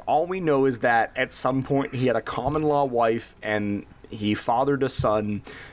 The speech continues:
that eventually moves up to, uh, Virginia with Hoodoo's brothers and family and, like, gets an actual education. Um,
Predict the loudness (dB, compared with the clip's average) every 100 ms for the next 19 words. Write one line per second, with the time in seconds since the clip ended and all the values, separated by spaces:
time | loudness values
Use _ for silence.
0 | -4 0 2 2 2 2 2 4 4 2
1 | 2 0 -2 -8 -2 2 4 4 2 -4
2 | -12 -20 -20 -20 -6 0 2 0 0 0
3 | 0 0 2 4 2 2 -2 -4 -20 -20
4 | -20 -20 -10 0 2 4 2 0 0 2
5 | 4 4 2 -2 -4 -2 0 0 2 2
6 | 0 -4 -20 -18 -18 -10 -4 -2 -2 -4
7 | -14 -20 -4 -2 -2 -6 -10 -16 -20 -10
8 | -2 2 2 0 -2 0 -2 -2 -4 -2
9 | -4 -6 -8 -16 -14 -2 2 2 2 -2